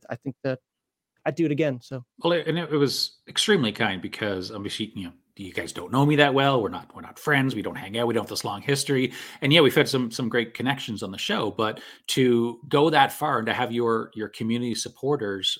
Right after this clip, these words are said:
Speaker 2: um, support as much as they did, uh, it's really, it was, it was incredibly humbling because, uh, I know that there are a lot of people that need, eh, like, Indiegogos and, and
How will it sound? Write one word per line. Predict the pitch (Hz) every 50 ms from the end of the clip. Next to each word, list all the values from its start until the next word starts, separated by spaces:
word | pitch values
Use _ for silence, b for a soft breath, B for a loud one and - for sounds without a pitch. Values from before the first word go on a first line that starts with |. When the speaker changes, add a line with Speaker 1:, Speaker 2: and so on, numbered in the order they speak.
| -
Speaker 2:
um, | - 101 98 95 92 92 95 -
support | - - - - - - 117 110 104
as | 101 - -
much | - 101 - -
as | - 92
they | - 95 90 87
did, | - 135 139 120 101 95 92 - b b b b b b b _ _ _ -
uh, | 127 131 127 120 120 - _ -
it's | 139 127 - - -
really, | 147 147 151 156 151 147 147 143 135 127 127 127 135
it | 143
was, | 143 135 117 -
it | - 127
was | 123 120
incredibly | 127 110 - 143 175 165 135
humbling | 110 - 185 247 233 - - 101 98
because, | 87 - - - - - 110 104 101 98 95 95 - - - - - _ _ -
uh, | - 110 - - -
I | 127 117
know | 113 120 127 131 123
that | 110 104 92
there | 107 104 104
are | 104 101 104 101 - -
a |
lot | 95 90 92 98 107 107 104
of | - -
people | - 113 101 - 98 87
that | 98 92 92 98 - B B B B B B
need, | 113 110 113 120 113 107 101 92 - _ _ -
eh, | 113 98 98
like, | 98 95 90 - - -
Indiegogos | 95 90 92 82 - 92 90 85 92 90 85 87 87 92
and, | 92 87 90 - -
and | 90 87 87 87 85